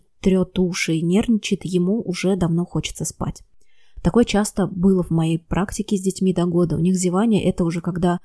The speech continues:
минут двадцать назад пора было начать отдыхать. При этом годовалый ребенок заснет после зевания, наверное, только минут через тридцать. У них увеличивается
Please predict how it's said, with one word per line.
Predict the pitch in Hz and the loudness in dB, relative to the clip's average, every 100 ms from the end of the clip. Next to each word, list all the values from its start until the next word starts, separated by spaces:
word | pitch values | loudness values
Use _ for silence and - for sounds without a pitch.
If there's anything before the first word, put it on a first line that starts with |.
| - - - | -12 -4 4
минут | 190 196 | 6 6
двадцать | 170 202 196 165 | 4 2 2 -2
назад | 156 180 233 - | -2 0 -2 0
пора | 170 190 | 0 2
было | 185 175 | 0 2
начать | 170 170 190 175 | 2 2 0 -2
отдыхать. | 170 175 180 - - - - - | -2 -2 -4 -6 -10 -14 -20 -6
При | - 196 | 2 4
этом | 196 | 4
годовалый | 185 185 185 233 277 | 2 2 2 4 4
ребенок | 196 175 175 165 | 4 2 0 0
заснет | 185 180 - 220 - - _ - | -2 -2 0 -2 -4 -16 _ -2
после | 196 - 190 | -2 0 -2
зевания, | 190 185 220 208 180 175 _ - | 0 0 0 2 0 -4 _ -2
наверное, | 190 190 196 185 | 2 4 2 2
только | 202 190 196 | 0 2 0
минут | 185 196 202 | 2 2 2
через | - 185 185 | 0 -2 -2
тридцать. | - 202 185 - - - | 2 4 2 -2 -6 2
У | |
них | 196 196 - - _ _ | 4 4 0 -16 _ _
увеличивается | 185 202 226 - 175 165 - 165 | 2 6 4 2 -2 -2 -4 -6